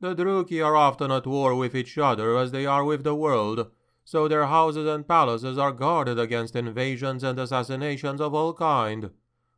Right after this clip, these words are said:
There will be a hundred guarded gates between here and her,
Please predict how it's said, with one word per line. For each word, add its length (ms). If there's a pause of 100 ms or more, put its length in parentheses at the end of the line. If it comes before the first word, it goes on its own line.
There 140
will 140
be 140
a 140
hundred 520
guarded 480
gates 320
between 360
here 280
and 140
her, 420